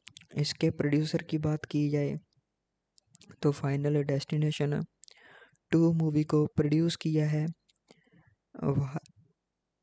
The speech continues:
वारन जाइड ने and क्रेस पेरी ने।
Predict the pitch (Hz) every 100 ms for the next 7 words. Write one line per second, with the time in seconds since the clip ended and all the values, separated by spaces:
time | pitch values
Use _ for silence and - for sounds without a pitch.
0 | - 151 139 135 143 151 151 143 135 156
1 | 156 156 - 143 147 143 147 151 - -
2 | 131 156 160 160